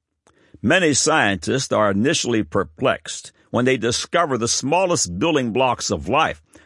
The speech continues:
are particles that deny Newtonian materialistic explanations. It is at this juncture that the theory of quantum physics is employed.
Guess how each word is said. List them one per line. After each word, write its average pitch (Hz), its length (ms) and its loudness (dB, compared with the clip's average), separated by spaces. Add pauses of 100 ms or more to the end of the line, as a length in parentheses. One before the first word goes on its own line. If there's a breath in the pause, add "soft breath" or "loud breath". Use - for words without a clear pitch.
(140)
are 104 200 0 (100)
particles 98 640 -2
that 98 220 -2
deny 143 600 2
Newtonian 123 800 2
materialistic 135 880 0
explanations. 151 840 -2 (880)
It 120 80 0
is 117 140 -4
at 117 180 0
this 143 180 0
juncture 95 560 -2
that 95 240 -2
the 87 100 -4
theory 147 360 0
of 87 160 -4
quantum 117 520 0
physics 110 540 -2
is 95 160 -2
employed. 101 500 0